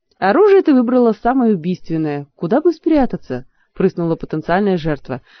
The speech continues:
"Зато красивая будешь, сбитые сливки будут впечатляюще смотреться в твоих волосах". "Если Ольга всё-таки размажет на тебе пирожное", совершенно серьёзно заметила Диана, не смывая сразу,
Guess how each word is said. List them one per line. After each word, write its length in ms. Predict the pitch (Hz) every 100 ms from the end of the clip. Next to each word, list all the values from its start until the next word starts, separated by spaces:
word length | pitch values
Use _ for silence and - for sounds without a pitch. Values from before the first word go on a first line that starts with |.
| - _
"Зато 380 | 165 160 151
красивая 1040 | 143 143 127 - 202 262 403 392 370 359 359
будешь, 720 | 339 349 349 320 330 320 -
сбитые 560 | 151 147 160 190 175
сливки 560 | 156 - 165 285 - 180
будут 320 | 147 170 202
впечатляюще 720 | - 233 247 226 294 349 339
смотреться 580 | 302 240 220 - 202 202
в 60 | 196
твоих 280 | 170 165 160
волосах". 540 | 165 160 - 113 _ _ _ _ _ _ _ _ _ _ _
"Если 300 | 220 339 330
Ольга 280 | 294 285 254
всё-таки 320 | 269 254 247
размажет 420 | 247 220 240 220
на 100 | 226
тебе 220 | 214 220 214
пирожное", 680 | 226 311 349 202 160 147
совершенно 440 | 151 180 180 180 175
серьёзно 400 | - 185 175 175
заметила 420 | 190 175 180 175
Диана, 380 | 175 165 147 139
не 120 | 160
смывая 360 | - 196 185
сразу, 420 | 180 160 147 139